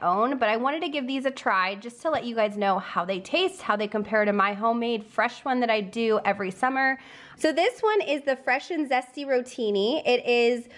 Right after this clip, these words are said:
it has red and green peppers, onions, and it's in a light vinaigrette dressing. Hundred and thirty calories for a three quarters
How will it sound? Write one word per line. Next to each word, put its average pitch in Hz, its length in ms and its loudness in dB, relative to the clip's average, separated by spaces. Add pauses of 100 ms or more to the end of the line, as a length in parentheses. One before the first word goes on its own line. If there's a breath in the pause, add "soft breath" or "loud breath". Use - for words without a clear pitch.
(200 loud breath)
it 240 80 2
has 233 220 0
red 247 260 0
and 330 240 -4
green 339 180 -4
peppers, 262 500 0 (120)
onions, 269 480 -4
and 220 160 2
it's 220 240 -2
in 233 140 -2
a 214 60 2
light 208 340 0
vinaigrette 214 500 0
dressing. 311 580 -4 (300 loud breath)
Hundred 311 340 2
and 269 200 0
thirty 254 240 2
calories 240 480 0 (100)
for 220 220 6
a 208 260 -2
three 233 460 0
quarters 220 400 2